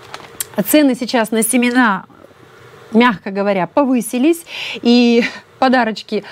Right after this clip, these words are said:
а подарочки подарить хочется, людям очень приятно, ам, когда получают подарки. Поэтому вот у меня есть свои собранные семена,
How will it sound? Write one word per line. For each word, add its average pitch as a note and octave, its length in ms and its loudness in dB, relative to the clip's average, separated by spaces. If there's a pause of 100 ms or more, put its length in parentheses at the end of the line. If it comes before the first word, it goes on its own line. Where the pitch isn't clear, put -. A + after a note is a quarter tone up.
а A#3 100 -2
подарочки A3 840 0 (160)
подарить A#3 400 2
хочется, B3 720 -2 (200)
людям A#3+ 320 2
очень A3+ 320 0
приятно, F#3+ 600 2 (300)
ам, G3+ 1000 2
когда A3 320 2
получают A3 600 -2
подарки. G3+ 560 -2 (220)
Поэтому B3+ 400 2
вот B3+ 180 0
у A3+ 40 -2
меня G#3 180 0
есть G3+ 220 0
свои A#3+ 180 4
собранные G3+ 520 0
семена, A3+ 360 2